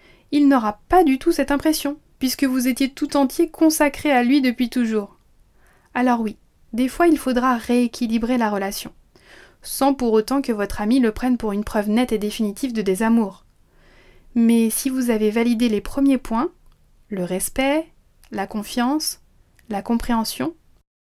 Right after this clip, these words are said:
il n'y a pas de raison pour ne pas surmonter ça ensemble. Et si malgré toute votre sincérité et votre non-jugement, vous n'arrivez pas à rééquilibrer les choses, c'est peut-être que la relation n'est plus vraiment en construction ou en ajustement,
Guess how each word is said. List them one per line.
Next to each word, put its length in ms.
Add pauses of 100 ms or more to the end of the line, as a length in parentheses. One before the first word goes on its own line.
(140)
il 120
n'y 120
a 60
pas 220
de 80
raison 400 (200)
pour 120
ne 120
pas 160
surmonter 440
ça 160
ensemble. 460 (920)
Et 120
si 200
malgré 420 (140)
toute 260
votre 280
sincérité 840 (440)
et 100
votre 320
non-jugement, 680
vous 120
n'arrivez 360
pas 280
à 100
rééquilibrer 760
les 100
choses, 440 (800)
c'est 420
peut-être 460
que 100
la 140
relation 400
n'est 160
plus 160
vraiment 400
en 40
construction 760
ou 20
en 140
ajustement, 580